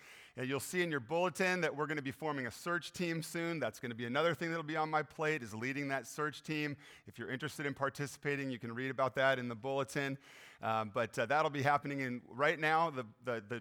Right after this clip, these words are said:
job description has already gone public, and we've already begun to receive interest from pe-, from potential candidates. So pray for God to lead us in that process.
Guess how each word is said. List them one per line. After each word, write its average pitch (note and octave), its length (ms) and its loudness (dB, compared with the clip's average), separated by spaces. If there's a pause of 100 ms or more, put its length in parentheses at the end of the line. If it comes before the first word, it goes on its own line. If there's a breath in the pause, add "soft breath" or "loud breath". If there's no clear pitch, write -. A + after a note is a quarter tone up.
job C#3 300 2
description C#3+ 420 -6
has A#2 100 -4
already C#3 220 2
gone C#3 280 0
public, C#3 520 0
and A2+ 80 -4
we've G#2+ 140 -4
already C3 240 0
begun B2+ 380 -2
to B2+ 120 -8
receive C3 460 -4
interest D3 500 -6
from B2 180 -6
pe-, D3+ 240 -8
from B2+ 260 -4
potential C#3+ 440 -6
candidates. D#3+ 600 0 (420 loud breath)
So C#3 160 -6
pray E3 320 4
for C3 200 -6
God D3+ 280 4
to C#3+ 80 -2
lead D3 180 0
us C#3 140 0
in C3+ 60 -4
that C3+ 160 -2
process. C#3 500 -2